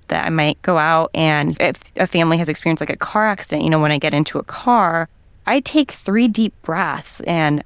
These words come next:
really help calm myself. I wonder if we can take three deep breaths together."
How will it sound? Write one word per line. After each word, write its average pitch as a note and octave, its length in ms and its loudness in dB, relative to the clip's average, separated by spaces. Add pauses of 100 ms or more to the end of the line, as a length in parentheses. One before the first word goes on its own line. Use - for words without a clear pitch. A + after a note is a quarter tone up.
(120)
really F#3 240 0
help F3+ 280 -2
calm D4 320 4
myself. - 640 -2
I F#3+ 80 2
wonder G3 300 2
if - 140 -6
we G3+ 120 -4
can G#3+ 160 0
take G3 240 -4 (160)
three A3 160 2
deep A3 180 -2
breaths A3+ 300 -2
together." C4 560 0